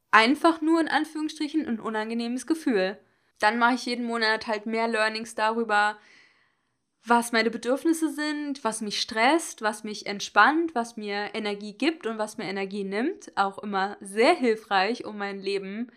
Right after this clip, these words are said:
zu führen, ja, und vor allem in einer guten Energie zu führen, sag ich jetzt mal. Und du kannst auch in einer guten Energie sein, wenn du gerade weinst oder wenn du, äh, gerade traurig bist und deine unangenehmen Gefühle fühlst, ja.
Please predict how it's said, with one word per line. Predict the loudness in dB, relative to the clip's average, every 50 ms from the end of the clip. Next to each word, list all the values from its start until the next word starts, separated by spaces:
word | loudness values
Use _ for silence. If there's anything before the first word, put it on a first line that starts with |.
| _ -20 _ _
zu | -6 -4 -4
führen, | -4 -4 -4 -2 0 2 2 2 0 0 -2 -4 -4
ja, | -2 0 0 2 2 0 -2 -4
und | -6 -6 -8 -8 -8 -10 -12 -14 -20 -8
vor | _ 0 0 2
allem | 2 0 0 -2 -4 -8 -10 -12 -16 -20 _ _ _ _ _ _
in | -2 0 2
einer | 0 0
guten | -2 -4 -4 -4 -4 -6 -6 -6 -6 -6 -6 -8 -10 -14 _ _ _ _ _ _ _ _ _ _
Energie | -4 -2 0 0 -2 -2 0 -2 -2 0
zu | 2 2 2
führen, | 2 2 0 0 0 0 0 2
sag | 2 2 0 0
ich | -2
jetzt | -4 -4 -4 -2 0
mal. | 0 2 2 2 0 -2 -4 -8 -18 -12 _
Und | -2 -2
du | -2
kannst | 2 2 0 0 4 6
auch | 6 6 6 4
in | 2 0
einer | 0 0
guten | 0 -2 -4 -4 -6
Energie | -4 -4 -2 -4 -4 -2 0 2 2 4
sein, | 4 2 2 0 -2
wenn | -4 -6 -8
du | -8
gerade | -8 -6 -4 -4 -4 -4 0 4
weinst | 4 6 6 4 2 0 -2 -2 -6
oder | -6 -2 0 0 0 -2 -4 -10 _ _ _ _ _ _ _ _ _ _ _ _
wenn | 2 2 4 4 2
du, | 0 -2 -2 -2 0 2 2
äh, | 2 2 2 0 -2 -2 -6 -8 -10 -14 -18
gerade | -16 -12 -4 0 0 2 2 0
traurig | -4 0 4 8 8 8 8 6 2 -4 -4 -2
bist | 0 2 4 4 4 2 0 -2 -6
und | -8 -4 -2
deine | 0 0 0 0 -2 -2
unangenehmen | -2 -2 -2 -2 -2 -2 -2 -4 -4 -6 -6 -6
Gefühle | -8 -10 -4 2 4 6 6 6
fühlst, | 4 2 -2 0 2 2 2 0 -2 0
ja. | 2 4 4 4 4 2 -2